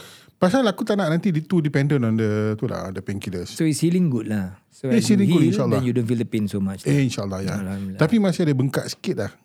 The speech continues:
Speaker 1: Sikit lah,
Speaker 2: Bengkak
Speaker 1: I think.
Speaker 2: definitely lah, because there's still inflammation apa.
Speaker 1: But the other thing is, eh,
Speaker 2: Hmm.
Speaker 1: aku perasan aku punya kulit
Speaker 2: Hmm.
Speaker 1: terkopi-kopi, Aman.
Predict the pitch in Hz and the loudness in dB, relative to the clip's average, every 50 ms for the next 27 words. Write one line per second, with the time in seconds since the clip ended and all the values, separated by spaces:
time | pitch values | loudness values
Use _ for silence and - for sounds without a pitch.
0 | _ _ _ _ _ _ _ _ _ _ - - - 113 120 139 120 107 107 - | _ _ _ _ _ _ _ _ _ _ -10 -6 -4 -2 0 0 0 2 2 0
1 | - - 123 147 143 139 135 147 147 143 139 135 160 156 139 120 117 117 123 - | 2 2 0 0 2 2 2 2 2 2 2 2 2 0 0 0 -2 -2 -2 0
2 | 147 139 127 127 123 - 170 156 139 131 110 120 113 117 113 104 98 110 104 104 | 0 0 0 -2 -2 0 0 0 0 0 0 0 0 0 -2 -2 0 0 0 0
3 | 107 120 127 123 120 113 202 190 202 214 247 240 - 277 240 185 135 - 120 120 | 0 -2 -2 -2 -2 -2 -2 0 0 0 0 0 0 2 0 0 0 0 0 -2
4 | 123 - - _ _ _ - - - 101 - - 175 - - 170 156 - 123 113 | -4 -4 -8 _ _ _ -2 -2 -2 -2 0 -2 -2 -2 -2 -4 -2 0 -2 -2
5 | 123 127 - - 151 - 170 147 151 151 - - 185 196 160 113 107 - - _ | -2 -2 -4 -6 -6 -4 -2 -2 -2 -2 0 0 0 2 2 2 0 -2 -6 _
6 | _ - 127 120 117 104 92 - - 196 185 - 233 226 226 - - 202 196 - | _ -6 -4 -4 -4 -4 -6 -4 -4 -4 -4 -2 -2 -2 -2 0 0 -2 0 0
7 | - 247 247 - - - 127 113 101 - 90 98 101 110 156 | -2 -4 -4 -4 -2 0 0 0 0 -2 -4 -4 -2 -2 -4